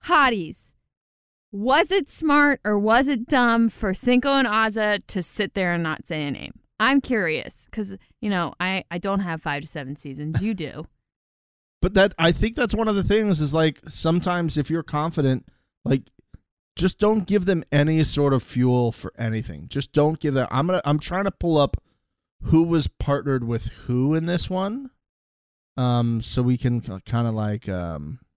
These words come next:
Speaker 1: Oh, see.
Speaker 2: see what the pairings were. Okay, let's see here. It looks like episode five, right?
Speaker 1: Mm-hmm.
Speaker 2: So David was with Alyssa.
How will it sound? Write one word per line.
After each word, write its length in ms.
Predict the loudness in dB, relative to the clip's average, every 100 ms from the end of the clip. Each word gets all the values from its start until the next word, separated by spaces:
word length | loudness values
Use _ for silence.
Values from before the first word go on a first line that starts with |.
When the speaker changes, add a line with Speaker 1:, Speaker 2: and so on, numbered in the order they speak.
| _ _ -12
Speaker 1:
Oh, 220 | -8 -8
see. 540 | -8 -8 -4 -4 -4 -10 _ -16
Speaker 2:
see 540 | -8 0 4 4 2 -2 _
what 300 | -4 -2 0
the 80 | -2
pairings 720 | -2 -2 -2 -2 -2 -2 -2
were. 440 | -2 -2 -4 -6 -10 -4
Okay, 480 | -4 -2 -6 -8 -8
let's 200 | -8 -8
see 260 | -10 -12 -12
here. 260 | -14 -16 -14
It 180 | -12 -8
looks 500 | -2 0 0 -4 -4
like 400 | 0 2 2 -2 _ _ _ _ -4
episode 540 | 0 2 2 2 2
five, 680 | -2 -2 -2 -2 -6 -12 -8
right? 360 | -2 0 0 -2 _ _ _ -6
Speaker 1:
Mm-hmm. 140 | -4 2
Speaker 2:
So 180 | 4
David 460 | 2 4 2 4 2
was 200 | 0 0
with 180 | -2 -2
Alyssa. 760 | -2 0 0 -2 -4 -2 -4